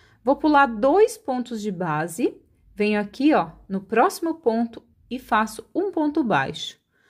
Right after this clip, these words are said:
Novamente, eu vou fazer essa sequência aqui de três pontos baixos. Então, fiz o meu primeiro, vou fazer o segundo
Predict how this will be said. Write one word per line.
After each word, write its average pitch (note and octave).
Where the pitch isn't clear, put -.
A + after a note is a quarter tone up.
Novamente, C#4+
eu B3+
vou B3
fazer A3+
essa A3+
sequência A#3
aqui A#3
de A3
três A3+
pontos B3
baixos. -
Então, F#3
fiz C#4+
o C4+
meu A3
primeiro, F3+
vou -
fazer E3
o D#3+
segundo G3